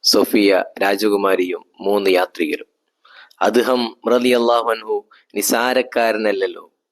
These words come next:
അവർ ഒരുപാട് കേട്ടിട്ടുണ്ട് അദ്ദേഹത്തെപ്പറ്റി. എല്ലാം ത്യജിച്ച് സമൂഹത്തില് സജീവമാവാതെ ഒറ്റപ്പെട്ട് ഇബാദത്ത് ചെയ്യുന്ന അറിയപ്പെട്ട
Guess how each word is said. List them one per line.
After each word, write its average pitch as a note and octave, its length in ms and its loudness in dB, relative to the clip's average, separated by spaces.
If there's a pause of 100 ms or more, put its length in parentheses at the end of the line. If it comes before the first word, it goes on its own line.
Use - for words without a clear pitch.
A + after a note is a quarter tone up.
(260)
അവർ G#2 200 4
ഒരുപാട് A#2 420 2
കേട്ടിട്ടുണ്ട് G#2 540 -2 (1080)
അദ്ദേഹത്തെപ്പറ്റി. - 800 -2 (1040)
എല്ലാം A2 400 4
ത്യജിച്ച് A#2 640 0 (920)
സമൂഹത്തില് A#2 840 2 (640)
സജീവമാവാതെ A#2 1040 2 (520)
ഒറ്റപ്പെട്ട് B2 540 2
ഇബാദത്ത് B2 400 4
ചെയ്യുന്ന A2 580 2 (760)
അറിയപ്പെട്ട A#2 540 2